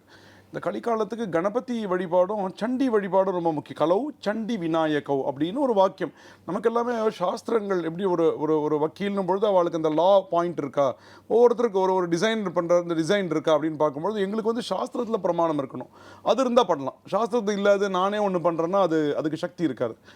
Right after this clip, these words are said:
So சாஸ்திரம் சொல்றது "கலவு சண்டி விநாயகோ", கலிகாலத்தில் கணபதி வழிபாடும் சண்டி வழிபாடும் ரொம்ப முக்கியம்ன்றது. சண்டின்னும் போது இப்ப நீங்க ரொம்ப நல்லா சொன்னீங்க, நான் தனியா ஆலயத்துக்கு போயிருக்கேன், தனியா சண்டின்னு இல்ல, சரஸ்வதின்னு இருக்கு,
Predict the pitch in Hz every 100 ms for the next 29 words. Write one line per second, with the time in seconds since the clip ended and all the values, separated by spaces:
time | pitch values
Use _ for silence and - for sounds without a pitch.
0 | - - - - 202 - 254 - 240 214
1 | 220 233 - 156 190 254 - - 196 196
2 | 214 165 156 151 143 135 135 139 165 170
3 | 165 160 214 208 156 - 160 175 160 143
4 | 147 151 262 - - - - 262 262 247
5 | 208 180 180 202 180 170 170 151 - 131
6 | 120 104 - _ _ - - _ - 269
7 | 277 277 262 240 240 208 208 190 185 196
8 | 196 196 180 175 196 190 190 196 214 180
9 | 190 208 175 151 156 156 185 147 165 226
10 | 226 190 180 180 170 147 151 151 165 165
11 | 165 160 147 139 160 143